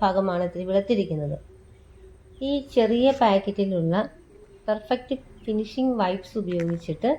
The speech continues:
നമ്മുടെ കയ്യിൽ അവശേഷിക്കുന്ന വാക്സ് എല്ലാം നല്ല രീതിയിൽ തുടച്ച് കളയണം ട്ടോ. അല്ലെങ്കിൽ നമ്മൾ സാധാരണ ഏതെങ്കിലും ഓയിൽ ഉപയോഗിച്ചാലും മതി. ഇത് ഷിയ ബട്ടർ ആണെന്നാണ് അവർ എഴുതിയിരിക്കുന്നത് കേട്ടോ.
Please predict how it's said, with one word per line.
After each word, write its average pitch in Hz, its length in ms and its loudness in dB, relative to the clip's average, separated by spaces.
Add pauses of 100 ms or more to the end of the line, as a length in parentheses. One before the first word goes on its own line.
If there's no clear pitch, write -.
(440)
നമ്മുടെ 294 360 0
കയ്യിൽ 220 300 0
അവശേഷിക്കുന്ന 208 840 -4
വാക്സ് 180 400 -6
എല്ലാം 175 400 -2 (180)
നല്ല 196 220 -8
രീതിയിൽ 180 320 -4 (100)
തുടച്ച് 165 360 -4
കളയണം 156 480 -4
ട്ടോ. 180 160 -4 (500)
അല്ലെങ്കിൽ 285 340 0
നമ്മൾ 247 200 0 (120)
സാധാരണ 208 500 0
ഏതെങ്കിലും 214 460 -2
ഓയിൽ 202 280 0
ഉപയോഗിച്ചാലും 233 680 0
മതി. 190 300 0 (1500)
ഇത് 262 220 4
ഷിയ 269 380 6
ബട്ടർ 277 280 4
ആണെന്നാണ് 254 360 4
അവർ 240 180 0
എഴുതിയിരിക്കുന്നത് 214 640 2
കേട്ടോ. 202 220 0